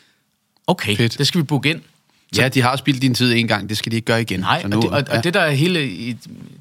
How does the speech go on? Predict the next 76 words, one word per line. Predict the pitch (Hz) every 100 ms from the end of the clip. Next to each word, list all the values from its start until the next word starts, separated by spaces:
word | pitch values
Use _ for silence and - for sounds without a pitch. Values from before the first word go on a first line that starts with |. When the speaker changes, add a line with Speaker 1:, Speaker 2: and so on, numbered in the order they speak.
| -
Speaker 1:
Tanken | - 139 156 180
bag | 151 156 127
i |
det | 127 147
der | 165
er |
også, | 123 139 147
at | 131 - -
nu | 165
begynder | 175 185
vi | 180
at |
snakke | 170
psykologi. | 156 170 170 156 202 -
Nu | 170
var | 175
det | 165
det |
der | 160
menneske, | 165 156 160 185
som | 165
du | 143
snakkede | 143 139 165
om |
Speaker 2:
Ja, | 120
ja, | 120 120
Speaker 1:
før, | 120
Speaker 2:
ja, | 113 113
ja. | -
Speaker 1:
der | 165
sad | - 180 185
der | 180 190
og | - 151 120
vent-, | 143 147 - 147 -
de, | 151 - -
nu | 170 175
kunne | 190
de | 185
visualisere | 170 117 139 208
Speaker 2:
Ja. | 170
Speaker 1:
for | 175
sig, | 196
at | 156
jeg | 151
havde | 143
siddet | - 190
der | 202
med | 165
kaffen. | - 139 165
Jeg | -
havde | 180
lavet | 175
kaffe | 190 -
til | 202
dem, | 226
og | -
jeg |
havde | 175
ventet. | 147 120
Det | 127
var |
et | 120
digitalt | 139 131 131 156
møde | 135 151 - -
mange | 127 135
Speaker 2:
Ja. |
Speaker 1:
gange | 151 175
også, | 185
men | 175 185 - 156
jeg | - 151
sad | 190
der | 202
og | 151
ventede | 170 214
på | 185 196
dem. | 226